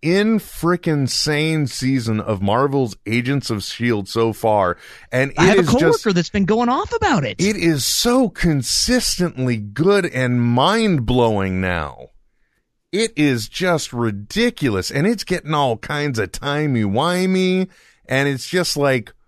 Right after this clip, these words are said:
Speaker 1: wow. I, literally, that's where I'm at, and I wouldn't have expected this.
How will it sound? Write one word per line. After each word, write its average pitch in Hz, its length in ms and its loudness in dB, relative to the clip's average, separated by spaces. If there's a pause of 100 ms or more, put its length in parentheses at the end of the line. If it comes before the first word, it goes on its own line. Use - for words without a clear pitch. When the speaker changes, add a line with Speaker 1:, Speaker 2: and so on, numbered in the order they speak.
(100)
Speaker 1:
wow. 98 1000 0
I, 117 60 0
literally, 202 520 2
that's 156 280 0
where 147 80 2
I'm 127 100 2
at, 113 180 0
and 139 140 -2
I 220 120 4
wouldn't 269 260 0
have 190 80 0
expected 160 680 -4
this. 98 380 -2